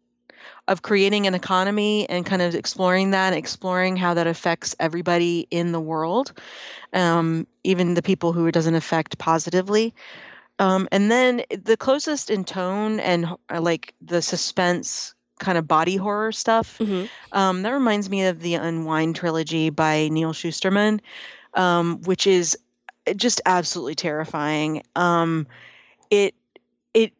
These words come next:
Speaker 1: ha-, there's a world, it, sorry, he's created a world where some teenagers are picked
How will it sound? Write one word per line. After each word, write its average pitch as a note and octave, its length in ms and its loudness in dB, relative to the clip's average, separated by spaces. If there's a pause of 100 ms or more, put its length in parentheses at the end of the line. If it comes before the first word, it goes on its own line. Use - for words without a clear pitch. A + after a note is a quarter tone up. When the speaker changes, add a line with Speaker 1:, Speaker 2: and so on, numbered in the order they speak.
(460)
Speaker 1:
ha-, A#3 360 0
there's G#3 260 0
a G#3+ 80 0
world, G#3 420 -2
it, - 140 -4 (100)
sorry, D#3+ 260 0
he's G3 160 -6
created A3+ 340 0
a G#3+ 80 -4
world F3+ 500 -2
where E3+ 360 2 (400)
some B3 260 2
teenagers G3 880 0
are E3+ 260 0
picked - 560 -2